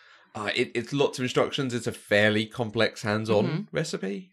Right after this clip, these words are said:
Speaker 1: Like, it, it calls itself challenging, which I get, but it's, it's basically four stages. Make a dough and bake some biscuits, make some jam, make some, uh, mallow,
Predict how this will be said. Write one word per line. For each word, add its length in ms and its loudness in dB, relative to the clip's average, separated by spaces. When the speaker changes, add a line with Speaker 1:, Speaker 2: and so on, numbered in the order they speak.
Speaker 1:
Like, 180 -10
it, 140 -14
it 120 -18
calls 240 -2
itself 240 0
challenging, 360 -2
which 140 -6
I 60 0
get, 320 2
but 80 2
it's, 160 -4
it's 180 -4
basically 280 2
four 220 0
stages. 500 -2
Make 300 -4
a 40 2
dough 240 4
and 80 -2
bake 160 0
some 100 -10
biscuits, 460 -4
make 160 0
some 120 -4
jam, 420 -2
make 300 -2
some, 560 0
uh, 460 2
mallow, 420 2